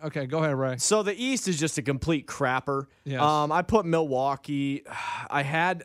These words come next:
Speaker 2: I mean, Miami I think's gonna make a push, but I put Milwaukee. And so then on the other side, it's either the Clippers or the Lakers. And I'm going back and forth.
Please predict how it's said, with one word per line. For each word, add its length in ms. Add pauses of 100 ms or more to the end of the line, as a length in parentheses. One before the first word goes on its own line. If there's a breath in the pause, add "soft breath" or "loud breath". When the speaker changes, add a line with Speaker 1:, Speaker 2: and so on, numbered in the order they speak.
Speaker 2:
I 140
mean, 260
Miami 580
I 80
think's 300
gonna 180
make 220
a 40
push, 320
but 120
I 60
put 240
Milwaukee. 640 (340 soft breath)
And 80
so 120
then 120
on 120
the 100
other 160
side, 300
it's 160
either 240
the 80
Clippers 760
or 100
the 120
Lakers. 420
And 100
I'm 120
going 240
back 320
and 120
forth. 400